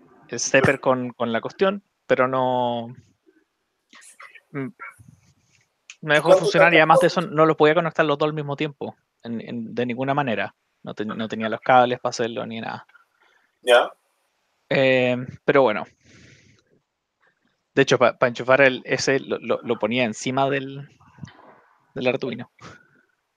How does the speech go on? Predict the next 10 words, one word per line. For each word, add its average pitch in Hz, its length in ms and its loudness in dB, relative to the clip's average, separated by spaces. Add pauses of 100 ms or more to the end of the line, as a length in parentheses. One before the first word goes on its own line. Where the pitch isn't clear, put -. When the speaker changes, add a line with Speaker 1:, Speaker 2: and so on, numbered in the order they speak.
(720)
Speaker 2:
Con 113 180 -2
el 113 180 -2
board, 131 400 10
con 131 180 2
la 123 100 6
placa 135 220 8
al 127 80 10
revés, 127 280 8
así. - 200 -2 (400)
Speaker 1:
Claro. 131 340 2